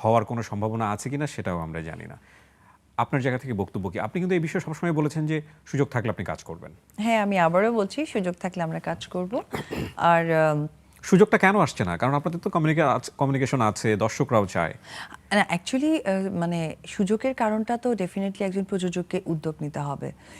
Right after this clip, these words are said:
Speaker 2: এই যে আমার শাকিবের প্রচুর সিনেমা হয়েছে, এটা তো আর আমরা কেউ ঘর থেকে করিনি। এটা প্রযোজক উদ্যোগ নিয়েছে এবং back to back সিনেমা আমাদেরকে সাইন করিয়েছে, then আমরা কাজ করতে পেরেছি।
Speaker 1: আপনি নিজেও লাল শাড়ি করলেন, আপনি
Speaker 2: হ্যাঁ।
Speaker 1: চাইলেও তো শাকিবকে কাস্ট করতে পারতেন।
Speaker 2: না, এই, এই, এই জায়গাটাতে আসলে শাকিব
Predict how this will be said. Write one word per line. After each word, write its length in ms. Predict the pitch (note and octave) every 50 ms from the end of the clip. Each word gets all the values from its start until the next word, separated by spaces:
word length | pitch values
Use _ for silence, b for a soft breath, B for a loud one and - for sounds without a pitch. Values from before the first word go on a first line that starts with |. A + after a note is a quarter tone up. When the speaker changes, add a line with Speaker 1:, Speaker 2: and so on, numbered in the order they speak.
| B B
Speaker 2:
এই 80 | - G3
যে 100 | G#3+ -
আমার 320 | - F#3 F#3+ F#3+ G#3 A3+ A#3
শাকিবের 400 | A3+ - A#3 A3 A#3 A3 A#3 A#3
প্রচুর 280 | G#3+ G3+ F3+ - G#3
সিনেমা 340 | F#3+ - G3 F#3 F3+ F3+ F#3+
হয়েছে, 320 | F#3+ F#3+ F3+ D#3+ D#3 - -
এটা 200 | - F3 F#3+ F#3+
তো 120 | - G#3+
আর 80 | G#3 - -
আমরা 300 | F3 F3 F3 F#3 F#3+ G3
কেউ 180 | F#3+ - G3+
ঘর 180 | F#3 - F3+ E3
থেকে 280 | D#3+ - - E3+ - E3
করিনি। 400 | - E3 D#3 D3+ D3+ D3+ D3+ D#3 - B B B B B B B B B B B B B
এটা 220 | G3+ G#3 - A3+
প্রযোজক 460 | A3 - G3+ F3+ G#3+ G3+ A3+ A3 -
উদ্যোগ 220 | A3 G3 - A3+ G#3+ -
নিয়েছে 400 | A3+ A3+ A3 G#3+ - - A#3+ A#3+
এবং 340 | A#3 - F#3+ F#3 G#3 G#3 F#3
back 260 | E3 - - - -
to 80 | G#3
back 160 | G#3 G#3+ - -
সিনেমা 280 | G3+ F#3 F3+ F3+ G3 G3
আমাদেরকে 360 | F#3+ G3 F#3+ F#3+ G3 G#3 G#3
সাইন 260 | - G3 F3 E3+ F3+
করিয়েছে, 380 | F3+ - F#3+ G3+ G#3 G#3 - A3
then 240 | G3 G#3+ A#3 C#4
আমরা 140 | D#4 D#4+ D4+
কাজ 200 | - G#3 F#3 -
করতে 220 | - - - - -
পেরেছি। 240 | - - G#2+ D#2+
Speaker 1:
আপনি 180 | C3+ B2 - D3+
নিজেও 240 | C3+ B2+ B2+ C#3 C3
লাল 180 | A#2 G#2 G2+
শাড়ি 200 | F#2+ - G#2+ G2
করলেন, 320 | F2+ - G2 F2 F2 F2 E2+
আপনি 240 | E2+ - - - A2
Speaker 2:
হ্যাঁ। 140 | F3+ C3+
Speaker 1:
চাইলেও 180 | A#2 B2+ B2 C3+
তো 80 | B2+ C3
শাকিবকে 340 | - A2+ G2 F#2 - G#2+
কাস্ট 220 | F#2 G2 F#2 - -
করতে 220 | G2+ - - -
পারতেন। 280 | - - - - - -
Speaker 2:
না, 60 | - -
এই, 160 | - F#3+ A3 -
এই, 220 | - G#3 A3+ A#3 A#3
এই 220 | - G3+ G#3+ A3 A3+
জায়গাটাতে 560 | A3 B3+ C4 C4 C4+ C4+ D4 D4 D4 D4+ D4
আসলে 280 | D4 C#4+ - C#4+ D4+ C#4+
শাকিব 340 | - - G3 - - A3